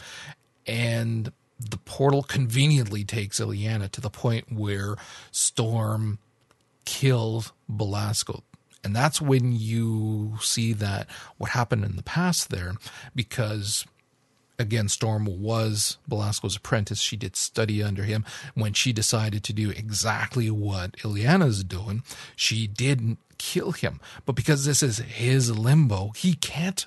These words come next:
be killed. And so all that did was bind Storm to Belasco. And this then comes to,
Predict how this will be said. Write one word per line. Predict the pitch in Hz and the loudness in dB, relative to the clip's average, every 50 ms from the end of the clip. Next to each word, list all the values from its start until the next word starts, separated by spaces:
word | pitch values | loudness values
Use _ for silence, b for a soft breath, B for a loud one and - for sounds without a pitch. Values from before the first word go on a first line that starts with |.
| _ - 117 | _ -6 -2
be | 104 113 104 95 - | 0 0 0 -2 -6
killed. | - - 107 101 98 104 - B B B 151 143 | -6 -4 -4 -4 -4 -6 -8 B B B -12 -4
And | B 113 | B 2
so | - 131 117 | 2 2 2
all | - - 113 117 135 | 0 -2 -2 -2 0
that | 127 120 107 - - _ _ _ _ _ _ - 123 107 | 2 2 0 0 -4 _ _ _ _ _ _ -4 -4 0
did | 107 120 131 135 113 | 2 4 4 4 4
was | 110 107 107 110 101 | 2 0 0 0 0
bind | 95 101 95 98 107 101 107 110 110 104 101 98 98 98 101 104 B B B B B | 0 -4 -2 0 0 0 2 2 2 2 0 0 -2 -2 -4 -8 B B B B B
Storm | B - - - - 107 98 92 92 92 90 | B -2 0 2 2 2 2 2 0 -2 -2
to | - - - 92 87 90 - - _ _ _ - | -4 -4 -6 -4 -4 -6 -8 -12 _ _ _ -8
Belasco. | - 98 87 98 110 131 135 - - - 92 - - B B B 151 B | -8 -6 -4 -2 2 2 2 2 2 0 -4 -8 -8 B B B -8 B
And | B 127 131 | B 4 4
this | 143 117 107 | 4 4 4
then | 113 117 110 107 | 2 0 0 0
comes | - - 120 107 107 104 92 - - | 0 0 2 2 2 2 0 -2 -4
to, | - 113 104 98 98 101 110 | -2 -2 -2 -2 -2 -4 -6